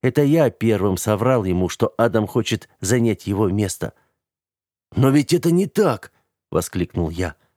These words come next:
«Не так. А кто проверит? Мне просто надо было настроить цепного пса против хозяина».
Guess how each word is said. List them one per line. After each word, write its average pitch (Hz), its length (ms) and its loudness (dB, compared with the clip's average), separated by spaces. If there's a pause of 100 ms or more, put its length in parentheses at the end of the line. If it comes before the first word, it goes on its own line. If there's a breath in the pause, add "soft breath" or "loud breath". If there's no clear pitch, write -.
(580)
«Не 175 160 2
так. 101 400 -6 (420)
А 123 140 0
кто 117 220 0
проверит? 95 680 -4 (580)
Мне 127 220 2
просто 127 380 0
надо 120 240 2
было 120 340 2 (220 soft breath)
настроить 123 760 0
цепного 127 520 2
пса 139 320 0
против 123 380 -2
хозяина». 101 680 -2